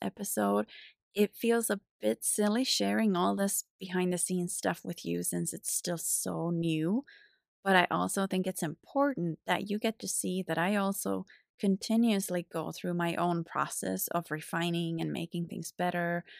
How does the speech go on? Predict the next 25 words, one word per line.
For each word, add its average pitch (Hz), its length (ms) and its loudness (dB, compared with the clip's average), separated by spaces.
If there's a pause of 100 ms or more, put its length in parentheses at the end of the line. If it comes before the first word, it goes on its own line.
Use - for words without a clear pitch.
(240)
of - 160 -12
iterating 165 480 0
my - 160 -4
design, 247 560 4 (100)
if 226 160 -12
you 254 120 2
will, 254 320 2 (500)
and 208 480 4 (180)
not 214 360 2
giving 277 280 2
up. 320 200 2 (720)
So 214 140 4
if 214 160 0
you're 240 160 2
feeling 233 560 0
overwhelmed, 214 960 0 (260)
maybe 165 320 -4
disorganized, 214 1160 -2
or 160 420 -2
like 175 240 -4
you 190 80 -6
don't 165 220 0
have 156 180 -10
time 185 300 -6
for - 100 -10